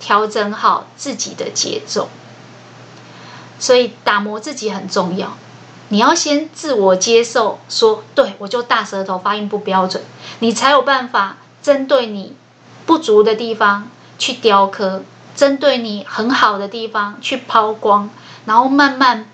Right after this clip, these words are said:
把一颗未经雕琢的矿石打磨成一颗钻石。所以什么是最理想的精神生活？我觉得最高境界就是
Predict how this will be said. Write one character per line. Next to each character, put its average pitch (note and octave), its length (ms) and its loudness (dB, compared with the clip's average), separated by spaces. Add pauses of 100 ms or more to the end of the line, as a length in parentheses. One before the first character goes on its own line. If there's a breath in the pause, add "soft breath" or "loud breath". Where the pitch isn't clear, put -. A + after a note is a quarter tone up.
(140)
把 G3+ 200 2
一 C4+ 120 -8
颗 A#3+ 420 -6 (280 loud breath)
未 C#4 180 4
经 B3+ 260 -6
雕 B3 280 2
琢 G3 260 -6
的 F#3+ 220 -6 (160)
矿 G#3+ 320 4
石 - 220 -8 (1000)
打 G3 180 2
磨 G3 260 -2
成 G#3 340 -8 (340)
一 A#3 80 -6
颗 A3 240 -2
钻 G#3 400 -2
石。 - 260 -10 (1080 loud breath)
所 A#3 200 4
以 A3+ 340 2 (640 loud breath)
什 G#3 200 4
么 G#3+ 140 2
是 D4+ 240 0
最 C#4+ 220 4
理 A3 180 -4
想 G3 260 -4
的 F#3+ 120 -4
精 G#3 240 -6
神 F3+ 360 -4 (480)
生 G3+ 380 0
活？ - 220 -4 (380)
我 G#3 100 0
觉 A#3 140 6
得 C4 120 4
最 C#4 180 2
高 A#3+ 220 4
境 A#3+ 240 -8
界 A3 180 0
就 G#3+ 140 0
是 G#3 320 -4